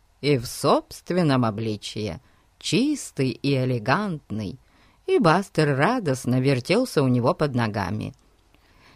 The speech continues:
Тайноискатели высыпали из здания почты и в изумлении уставились на Фати, а он, широко улыбаясь, смотрел на них.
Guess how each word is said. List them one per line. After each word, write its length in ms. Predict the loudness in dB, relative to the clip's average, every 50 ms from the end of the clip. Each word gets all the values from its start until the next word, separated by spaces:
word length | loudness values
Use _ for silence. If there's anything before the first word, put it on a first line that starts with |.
| _ _ _ _ 2
Тайноискатели 840 | 6 8 8 10 10 8 8 6 4 2 0 2 2 2 2 2 2
высыпали 680 | 4 4 2 2 2 -2 -6 -6 -2 0 0 2 2
из 120 | 0 0
здания 420 | 0 0 2 2 4 2 2 0 -2
почты 540 | _ 0 0 0 0 0 -4 -6 -4 -4 -4
и 200 | 0 2 2 4
в 120 | 4 2
изумлении 1000 | -2 0 2 2 2 2 2 2 2 2 2 2 2 2 2 0 0 -2 -4 -4 -6 -10 -20 -20 -10 -2
уставились 720 | 0 0 0 0 0 2 2 4 4 4 4 4 2 4
на 180 | 2 2 2 2
Фати, 680 | 0 -2 -2 -2 -2 -4 -8 _ -10 -8 -8 -8 -8 _ _ _ _ _ _ _ _ _ _ _ _ _ _ -4
а 260 | 2 4 4 4 4
он, 300 | 4 2 2 0 0 -2
широко 680 | -4 -2 0 2 2 4 2 2 0 0 0 2 2
улыбаясь, 880 | 2 2 2 0 0 0 0 0 0 2 2 2 2 2 0 -2 -4 -10 _ _ _ _
смотрел 800 | -16 -8 -2 0 2 2 2 0 -2 0 2 2 2 4 4 4
на 180 | 4 4 2
них. 460 | 2 2 0 0 -2 -6 -8 -14 _